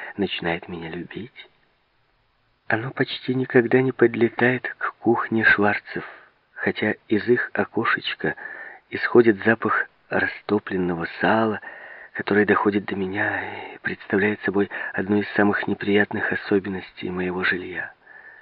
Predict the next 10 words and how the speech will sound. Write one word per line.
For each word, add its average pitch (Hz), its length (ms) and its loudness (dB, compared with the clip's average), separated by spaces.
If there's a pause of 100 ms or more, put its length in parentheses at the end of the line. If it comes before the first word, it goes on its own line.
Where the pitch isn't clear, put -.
(480)
Однако 160 380 0
с - 80 -6
тех - 260 0
пор, 170 220 0
как - 180 -6 (160)
к - 160 -10
нему 123 300 0
привыкла 117 560 0
моя 107 260 -2
птичка, - 600 -8